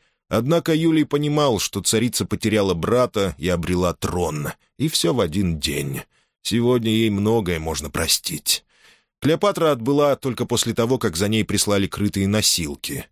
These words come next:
Когда носильщики отправились в обратный путь, на их лицах была гордость. Они несли свою повелительницу к ней во дворец. "Октавиан, распорядись насчет погребальных костров", — приказал Юлий, наблюдая за ее отъездом.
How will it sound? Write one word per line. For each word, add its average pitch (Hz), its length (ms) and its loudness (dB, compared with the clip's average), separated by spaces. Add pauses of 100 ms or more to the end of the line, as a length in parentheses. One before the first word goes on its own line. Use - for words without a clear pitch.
Когда 82 260 -4
носильщики 90 580 0
отправились 85 540 -2
в 85 40 0
обратный 82 420 -2
путь, - 400 -2 (260)
на 143 100 0
их 170 200 0
лицах 139 400 0
была 107 220 2
гордость. 78 800 -2 (100)
Они 82 200 0
несли 85 320 0
свою 85 280 0
повелительницу 90 840 -2
к - 100 -16
ней 82 200 0
во 76 100 -4
дворец. 76 720 -2 (760)
"Октавиан, 117 920 0 (160)
распорядись 139 640 0
насчет 131 320 0
погребальных 120 600 0
костров", — 117 720 -2 (100)
приказал 90 460 0
Юлий, 101 280 2
наблюдая 90 460 0
за 80 140 0
ее 85 280 0
отъездом. 87 680 -2